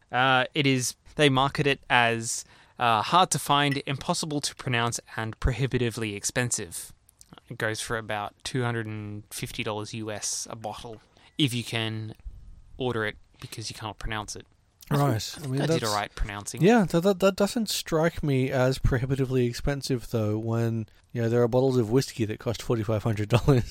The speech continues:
Speaker 1: <laughs>
Speaker 2: That's prohibitively
Speaker 1: Every,
Speaker 2: expensive.
Speaker 1: every time we go to this particular Dan Murphy's, there's this bottle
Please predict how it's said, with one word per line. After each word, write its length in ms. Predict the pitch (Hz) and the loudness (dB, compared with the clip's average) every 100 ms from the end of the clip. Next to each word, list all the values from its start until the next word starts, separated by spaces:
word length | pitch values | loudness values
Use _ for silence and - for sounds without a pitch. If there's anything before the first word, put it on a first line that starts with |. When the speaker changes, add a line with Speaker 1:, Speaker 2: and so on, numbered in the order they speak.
| 151 | -2
Speaker 1:
<laughs> 20 | 214 - - - - - - - - - - - | 0 0 -2 -6 -20 -10 -2 0 2 0 -2 -4
Speaker 2:
That's 280 | - 147 - | 0 2 2
prohibitively 580 | - 120 120 120 - 180 | 0 0 2 2 6 6
Speaker 1:
Every, 440 | - - - 170 | 6 2 4 4
Speaker 2:
expensive. 320 | 151 - 135 185 | 4 -2 0 2
Speaker 1:
every 240 | 175 196 | 4 2
time 240 | 190 170 | 4 4
we 60 | 139 | 4
go 140 | 135 | 4
to 120 | 131 127 | 4 2
this 180 | 123 | 0
particular 680 | - 127 - - 123 117 110 | -4 -4 -4 -4 -2 0 0
Dan 340 | 110 120 113 113 | -2 -2 0 -2
Murphy's, 580 | 110 110 113 104 101 | -4 -4 -6 -6 -4
there's 320 | - 110 113 - | -2 -2 -2 -4
this 220 | 117 - | -4 -2
bottle 600 | - 117 - 104 101 | 0 0 -2 -8 -8